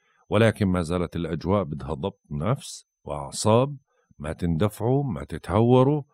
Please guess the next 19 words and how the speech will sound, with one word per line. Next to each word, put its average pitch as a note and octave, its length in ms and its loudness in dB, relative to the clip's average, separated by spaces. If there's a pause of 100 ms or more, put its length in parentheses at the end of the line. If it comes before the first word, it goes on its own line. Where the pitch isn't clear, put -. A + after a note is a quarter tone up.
(260)
ما C3+ 200 2
تتخذوا C#3 720 0 (100)
قرارات A#2 580 0
حاسمة. D2+ 840 -2 (260)
أيضًا E2 560 -2 (340)
انتبهوا D2+ 500 -6
لصحتكم. D2 760 -6 (640)
أما F#3+ 260 6
من F#3 160 6
ساعات C#3 400 2
العصر C#3+ 440 2
فهنا C3+ 340 4
القمر B2+ 400 2
بتحرك G#2+ 640 -2 (100)
درجة G#2+ 420 4
للبيت F2+ 480 0
الثامن، D3+ 720 2
فبتتغير E2 800 2
الأوضاع D2+ 720 0